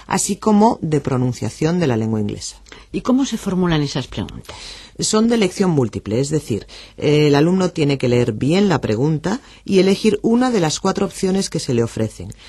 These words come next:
Speaker 1: Naturalmente, esto no es tan sencillo, ya que siempre hay, por supuesto, una correcta,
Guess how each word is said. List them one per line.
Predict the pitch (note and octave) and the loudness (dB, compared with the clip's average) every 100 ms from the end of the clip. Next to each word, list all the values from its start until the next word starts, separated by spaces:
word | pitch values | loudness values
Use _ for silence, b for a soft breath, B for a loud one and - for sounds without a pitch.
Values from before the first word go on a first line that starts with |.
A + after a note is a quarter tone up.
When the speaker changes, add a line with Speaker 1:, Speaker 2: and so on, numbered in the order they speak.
| B B | B B
Speaker 1:
Naturalmente, | D3+ D3 C#3 C#3+ E3 F3 F3+ - F#3+ F#3+ F3+ D#3+ | 0 2 2 0 2 2 0 0 0 2 2 2
esto | - - D#3+ | -2 -6 -2
no | D#3 C3 | 0 0
es | C3 C3+ - | 0 -2 -4
tan | B2 C3+ | -2 0
sencillo, | C#3 B2+ - C3+ A2+ G#2+ | 0 -2 2 2 2 0
ya | G#2+ G#2+ | 0 -2
que | A2 A2 | -2 -2
siempre | - D3 D#3 D3+ D3+ | 0 0 0 2 4
hay, | D#3 C#3 A2 - - | 6 4 2 -6 -14
por | - | -10
supuesto, | - A2 D3 - G#2+ - | -8 0 0 0 -6 0
una | C#3+ C#3+ C#3 | 2 2 2
correcta, | C3+ E3 F3 - C#3 | 2 2 0 0 -2